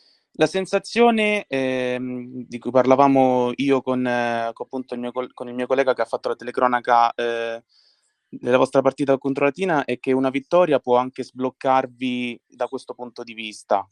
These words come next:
può riportarvi, può riportare quell'entusiasmo e anche quella serenità nel giocare che in questo momento sembra un po' mancare.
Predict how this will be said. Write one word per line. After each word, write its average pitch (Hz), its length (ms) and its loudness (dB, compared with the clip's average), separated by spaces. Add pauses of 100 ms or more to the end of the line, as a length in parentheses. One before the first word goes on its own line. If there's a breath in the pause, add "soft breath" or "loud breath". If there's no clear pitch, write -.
(480)
può 123 160 4
riportarvi, 135 1120 2
può 143 100 -10
riportare 143 400 -4
quell'entusiasmo 156 1000 -4
e 139 40 -2
anche 147 320 -6
quella 139 640 0 (800)
serenità 160 540 -4
nel 156 140 -6
giocare 156 480 -2
che 123 320 -6
in 131 120 -12
questo 139 260 -6
momento 147 220 -6
sembra 117 320 -2
un 107 80 -6
po' 110 120 -6
mancare. 101 480 -8